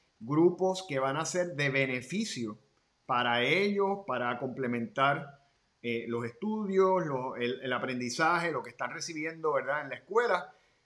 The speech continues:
pues puede ser de alta utilidad, aparte que le permite lograr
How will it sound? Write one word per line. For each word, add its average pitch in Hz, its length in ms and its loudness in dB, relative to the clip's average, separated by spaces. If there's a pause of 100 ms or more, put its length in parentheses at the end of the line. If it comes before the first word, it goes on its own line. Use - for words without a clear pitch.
(120)
pues 139 360 2 (140)
puede 139 320 4
ser 190 380 0
de 135 160 6
alta 135 260 2
utilidad, 180 460 4
aparte 160 400 4
que 175 80 2
le 151 80 2
permite 139 680 0 (300)
lograr 123 720 2